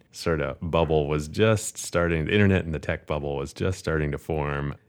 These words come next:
And this was but the start of a whole chain of crazy, totally nuts nineties stock deals that end up happening, which we'll get into in a minute,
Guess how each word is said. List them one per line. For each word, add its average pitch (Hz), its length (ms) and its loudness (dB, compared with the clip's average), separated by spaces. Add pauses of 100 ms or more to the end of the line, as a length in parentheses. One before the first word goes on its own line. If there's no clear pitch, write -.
(100)
And 95 140 4
this 104 140 2
was 82 160 4
but 78 400 -2
the 78 100 -2
start 78 380 -2
of 69 120 -2
a 67 180 -4
whole 98 480 0
chain 78 500 -2
of 69 280 -6 (280)
crazy, 90 640 2
totally 90 440 0
nuts 78 540 -2
nineties 76 880 -2
stock - 380 -4
deals 95 400 -2
that 95 260 0
end 90 160 4
up 90 100 0
happening, 101 400 0
which - 280 -2
we'll 98 100 4
get 82 160 4
into 78 260 2
in 73 100 0
a 76 40 0
minute, 76 320 0